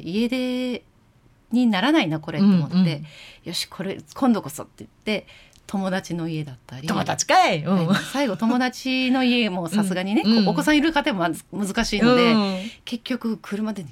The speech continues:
Speaker 1: 夜中中ドライブしてるとか。
Speaker 2: 一晩中走ってんの？
Speaker 1: はい。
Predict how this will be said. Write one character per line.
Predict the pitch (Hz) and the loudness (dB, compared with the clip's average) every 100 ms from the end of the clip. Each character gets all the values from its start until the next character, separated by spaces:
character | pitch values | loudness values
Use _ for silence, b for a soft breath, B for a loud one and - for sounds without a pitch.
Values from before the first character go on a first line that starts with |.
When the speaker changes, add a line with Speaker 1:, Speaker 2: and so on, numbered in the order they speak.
| 117 | -8
Speaker 1:
夜 | 175 | -2
中 | 220 233 226 | -2 0 -2
中 | 202 | -2
ド | 160 190 | -4 -2
ラ | 196 | -2
イ | |
ブ | - | -4
し | - | -10
て | - | -12
る | 135 | -14
と | 127 | -14
か。 | 123 143 127 | -12 -12 -4
Speaker 2:
一 | 220 | 0
晩 | 196 180 | 2 2
中 | |
走 | 180 175 - | 0 -4 -4
っ | |
て | 156 | -2
ん | |
の？ | 151 | 0
Speaker 1:
は | |
い。 | 143 | -2